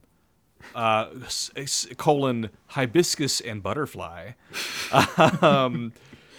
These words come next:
To-, Toge Productions, Togi Productions, uh, that's coming out next spring.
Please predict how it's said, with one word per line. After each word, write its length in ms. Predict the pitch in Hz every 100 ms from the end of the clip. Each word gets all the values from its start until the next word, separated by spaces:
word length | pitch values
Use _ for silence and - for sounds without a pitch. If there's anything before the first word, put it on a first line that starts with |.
| -
To-, 160 | - 147 139
Toge 500 | 160 165 175 175 156
Productions, 480 | - 180 - 190 180
Togi 340 | 170 156 170
Productions, 800 | 165 170 165 180 165 160 160 -
uh, 320 | 107 107 104
that's 160 | 107 -
coming 240 | 143 131
out 80 | 123
next 200 | 127 127
spring. 760 | - - 135 135 135 131 135